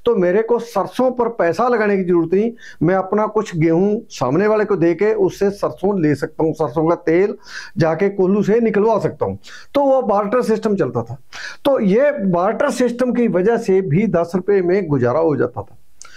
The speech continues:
लेकिन आज तो barter system भी नहीं है।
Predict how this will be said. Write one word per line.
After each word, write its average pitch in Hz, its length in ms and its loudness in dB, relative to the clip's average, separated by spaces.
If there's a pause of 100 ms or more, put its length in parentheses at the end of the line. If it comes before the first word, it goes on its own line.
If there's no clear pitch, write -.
(220)
लेकिन 196 500 0
आज 196 400 0
तो 214 600 2 (320)
barter 190 520 0
system 233 420 0
भी 247 120 4
नहीं 175 260 2
है। - 240 -4